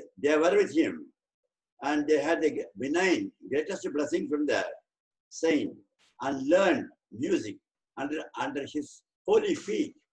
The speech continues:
Not only that, they propagated the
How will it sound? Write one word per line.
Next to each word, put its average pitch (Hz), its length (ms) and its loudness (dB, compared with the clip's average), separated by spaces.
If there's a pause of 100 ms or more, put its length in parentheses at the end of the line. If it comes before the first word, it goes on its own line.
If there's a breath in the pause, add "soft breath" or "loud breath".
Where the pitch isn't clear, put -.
(800)
Not 196 240 -2
only 214 200 0
that, 117 300 2 (760)
they 170 180 4
propagated 220 720 2 (760)
the 139 260 0